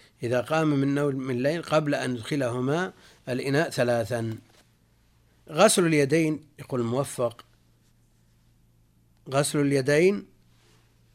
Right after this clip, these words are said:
في أول الوضوء مسنون في الجملة. مسنون في الجملة.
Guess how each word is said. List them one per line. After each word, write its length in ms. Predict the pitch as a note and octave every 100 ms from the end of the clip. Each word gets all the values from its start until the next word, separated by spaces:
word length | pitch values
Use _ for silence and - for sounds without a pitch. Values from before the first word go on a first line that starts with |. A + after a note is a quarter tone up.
| _
في 260 | - D#3
أول 440 | D3+ G3 G3 F3+ E3
الوضوء 540 | D#3 D3+ D#3 G3 E3
مسنون 680 | D#3+ D3+ - F3+ G3+ G3 F#3
في 120 | -
الجملة. 520 | F3 D3+ D3 A2+ G2+ - _ _ _ _ _ _ _ _ _ _ _ _ _ _ _ _
مسنون 760 | A#2+ A#2+ - C#3 E3+ F#3 F#3 F3
في 180 | - -
الجملة. 640 | F#3+ D#3+ D3 D#3+ B2 G#2+